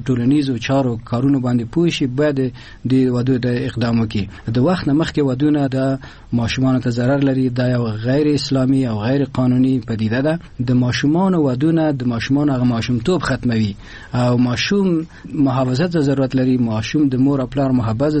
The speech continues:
ضرورت لري. دا باید پرېښودل سي چې په کور کې هغه د خپل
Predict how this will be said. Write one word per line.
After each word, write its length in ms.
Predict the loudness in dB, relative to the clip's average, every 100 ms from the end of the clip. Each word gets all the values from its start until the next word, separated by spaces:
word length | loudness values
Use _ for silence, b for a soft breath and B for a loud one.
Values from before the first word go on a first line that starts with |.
| 0
ضرورت 300 | 0 0 0
لري. 240 | 0 0
دا 160 | 0 -2
باید 220 | -2 -2 0
پرېښودل 400 | 0 2 0 0
سي 100 | -2
چې 120 | -4 -4
په 60 | -6
کور 220 | -2 -2
کې 180 | 0 -2 B B -4
هغه 180 | 0 0
د 80 | 0
خپل 180 | 0